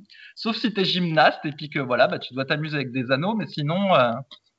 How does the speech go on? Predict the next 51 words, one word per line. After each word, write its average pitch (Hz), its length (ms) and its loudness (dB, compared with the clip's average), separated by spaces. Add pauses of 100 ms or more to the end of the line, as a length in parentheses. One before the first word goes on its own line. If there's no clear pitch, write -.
(120)
faut 143 100 -4
mieux 180 200 2
une 180 120 2
bonne 202 200 4
barre 160 240 4
fixe - 300 -6
pour 147 140 -6
muscler 185 300 -4
son 196 180 -4
dos, 196 140 0
parce 262 180 -2
qu'en 156 120 4
fait, - 280 4
le, 175 160 4 (560)
c'est, 156 220 6
euh, 120 300 8 (340)
ben, 120 100 -2
y 123 60 -2
en 143 60 2
a 180 60 6
qui 175 120 -8
vont 139 120 -2
dire 156 200 -4
que - 100 -2
justement, 160 420 0
c'est - 180 -6
fonctionnel 160 520 0
parce 139 140 -2
que - 80 -6
les 127 160 -2
anneaux 143 220 4
se 127 80 -6
baladent, 135 360 6 (400)
qui - 140 -20
sont, 117 280 -6
euh, 98 40 -4 (380)
attachés 151 340 0
à - 20 2
une 135 120 -4
corde. 233 260 2 (420)
Mais 135 100 -6
en 135 80 0
fait, 233 280 2
non, 190 160 4
le 139 120 2
fait 190 220 0
qu'il - 140 -6
n'y 147 40 2
ait 135 80 -4
pas 196 120 6
d'équilibre 202 680 -2